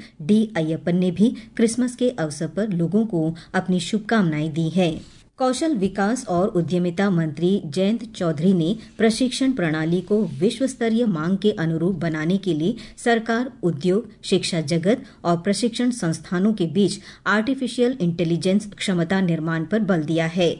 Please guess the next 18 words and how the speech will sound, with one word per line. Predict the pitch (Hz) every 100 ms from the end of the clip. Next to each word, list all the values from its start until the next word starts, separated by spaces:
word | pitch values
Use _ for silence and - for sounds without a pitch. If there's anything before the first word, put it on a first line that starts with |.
| - - -
कौशल | 233 226 254 240
विकास | 160 160 170 190
पर | - 233
नई | 170 156
दिल्ली | 165 170 190
में | 202 220
हुई | 160 165
बैठक | 160 160 165 185
की | 180 220
अध्यक्षता | 170 143 160 170 165 165 151
करते | 165 143 185
हुए | 175 190 247 - -
श्री | - 247
चौधरी | 247 233 240 262
ने | 214
कहा | 175 151 180 269 - - -
कि |
शिक्षा, | 220 269 269 254 269